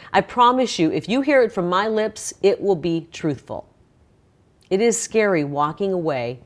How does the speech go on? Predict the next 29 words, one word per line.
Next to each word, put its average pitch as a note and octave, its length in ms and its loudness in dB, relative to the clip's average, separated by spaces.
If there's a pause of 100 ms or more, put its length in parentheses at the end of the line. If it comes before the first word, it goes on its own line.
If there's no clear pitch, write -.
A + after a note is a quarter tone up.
(120)
from E3+ 180 -2
a E3 40 0
good G3 300 2
job F#3+ 380 2
and E3+ 80 -2
a F#3 60 -4
successful A3 680 -2
career, F#3+ 720 -2 (340)
especially A3 680 2
in F3+ 120 2
difficult E3+ 440 -6
times. - 680 -10 (500)
I F3+ 160 2
know F#3+ 240 6
God F#3+ 300 4
has G3 280 -2
my G3+ 140 -4
back E3+ 440 0
and E3 120 -4
will D3 120 -2
guide D3+ 300 -4
me F3 180 -2
to F3+ 140 -10
work C#3+ 340 -4
that D#3 120 -4
aligns C#3 560 -6
with C#3+ 180 -8
my C3+ 140 -8
values. A#2 840 -10